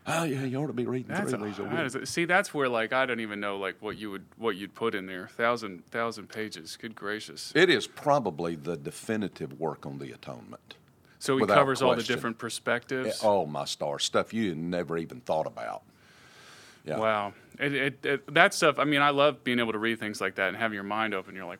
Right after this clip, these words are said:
Speaker 2: "Wow, I've never thought about this before."
Speaker 1: Yeah.
Speaker 2: But somebody else has, and now you're telling me about it. I thought of you this morning, though, speaking of the end times, 'cause I'm studying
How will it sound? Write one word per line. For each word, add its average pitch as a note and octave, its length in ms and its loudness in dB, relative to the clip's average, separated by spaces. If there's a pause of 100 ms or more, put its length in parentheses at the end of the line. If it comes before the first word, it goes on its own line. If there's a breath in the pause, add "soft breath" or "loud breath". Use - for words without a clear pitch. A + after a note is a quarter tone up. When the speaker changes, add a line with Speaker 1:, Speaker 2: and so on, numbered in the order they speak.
Speaker 2:
"Wow, D#3 180 -2
I've A2+ 80 0
never A2+ 160 -4
thought C#3+ 280 -4
about F#2+ 240 -2
this G2+ 160 -6
before." F2 220 -6
Speaker 1:
Yeah. D2+ 140 -2
Speaker 2:
But A#2+ 120 -8
somebody D#3 320 2
else D3+ 160 2
has, D#3 380 6
and A#2 80 -4
now B2+ 80 2
you're B2+ 140 0
telling C#3+ 320 -6
me A2 200 -4 (500 soft breath)
about A2 320 2
it. - 100 0
I C#3+ 120 4
thought F3+ 260 6
of D3+ 80 -2
you C#3+ 100 2
this B2+ 240 0
morning, C3 260 2
though, A#2 100 2
speaking B2 360 -2
of A2+ 60 -2
the A2 100 -2
end A2 160 -2
times, G#2+ 320 0
'cause A2 200 -4
I'm G#2 120 -2
studying A#2 540 0